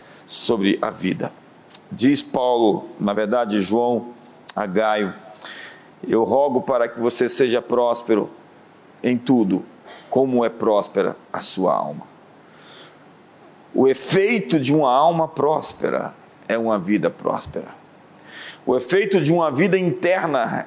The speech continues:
bem-sucedida é uma vida externa bem-sucedida. Então não reclame de nada a não ser de você mesmo e dos seus pecados.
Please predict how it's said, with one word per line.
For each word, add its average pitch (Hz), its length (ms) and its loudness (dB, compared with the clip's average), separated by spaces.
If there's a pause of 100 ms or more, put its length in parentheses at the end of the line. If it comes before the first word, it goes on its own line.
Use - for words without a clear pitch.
(140)
bem-sucedida 139 1080 0 (760)
é 123 400 4
uma 131 200 0
vida 123 260 2
externa 117 800 -2
bem-sucedida. 95 1080 -4 (760)
Então 185 260 0
não 196 140 0
reclame 175 800 0 (360)
de 135 180 -2
nada 151 560 0
a 131 100 2
não 131 160 -2
ser 143 280 2
de 135 100 0
você 135 340 2
mesmo 127 320 2
e 135 40 2
dos 120 140 0
seus 120 200 0
pecados. - 760 -4